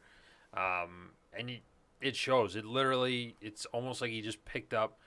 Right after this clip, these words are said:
right from either where he was, i-, at least in character, or it looks like a good variant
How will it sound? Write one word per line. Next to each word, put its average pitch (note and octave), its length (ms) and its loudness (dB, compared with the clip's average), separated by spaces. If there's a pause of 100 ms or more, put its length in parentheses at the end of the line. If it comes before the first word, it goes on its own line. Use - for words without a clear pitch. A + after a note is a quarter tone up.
(360)
right A#2 340 2
from G2 540 -6 (580)
either A2 220 -6
where A#2+ 220 2
he A2+ 40 0
was, D3+ 720 2 (240)
i-, G#2+ 300 -8
at G2 200 -4
least A2+ 220 -8
in G2 140 -10
character, C3 600 -2 (440)
or C3 580 4
it A#2 240 -4
looks C3 360 -2
like A#2+ 120 0
a A#2 120 0
good G2+ 460 0 (520)
variant G2 840 -2